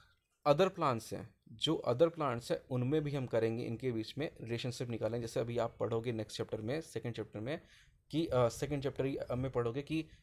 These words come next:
हमारे पास एक किंगडम है प्रोटिस्टा, उसके अंदर कुछ ऐसे, अ, कैसे, कुछ ऐसे मिलेंगे हमें लिविंग थिंग जिनके कैरेक्टरिस्टिक प्लांट की तरह होंगे, कुछ ऐसे मिलेंगे जो एनिमल की तरह होंगे, कुछ ऐसे मिलेंगे जो फंगस की तरह होंगे।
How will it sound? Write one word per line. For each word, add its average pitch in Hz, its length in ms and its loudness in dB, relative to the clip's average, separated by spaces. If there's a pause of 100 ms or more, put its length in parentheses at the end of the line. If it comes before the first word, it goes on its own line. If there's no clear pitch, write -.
(120)
हमारे 117 280 2
पास 135 260 -2
एक 139 160 -4 (120)
किंगडम 117 360 0
है 139 100 -2
प्रोटिस्टा, 110 600 -4 (480)
उसके 143 320 -2
अंदर 170 360 0 (200)
कुछ 170 180 0
ऐसे, 165 200 2
अ, 160 60 -2 (320)
कैसे, 147 400 -2
कुछ 156 160 -4
ऐसे 151 300 -2 (200)
मिलेंगे 151 360 0
हमें 151 220 -2 (1000)
लिविंग 139 300 0
थिंग 151 120 -2
जिनके 135 220 0
कैरेक्टरिस्टिक 143 480 -6
प्लांट 120 260 -2
की 117 60 -6
तरह 101 180 -2
होंगे, - 280 -6 (580)
कुछ 156 160 2
ऐसे 180 180 2
मिलेंगे 170 420 0 (100)
जो 127 160 -4
एनिमल 120 400 0
की 147 80 -4
तरह 139 180 -4
होंगे, 135 260 -6 (340)
कुछ 180 140 2
ऐसे 190 220 0
मिलेंगे 180 420 -2
जो 160 240 -2
फंगस 185 500 0
की 170 100 -6
तरह 139 200 2
होंगे। 101 300 -4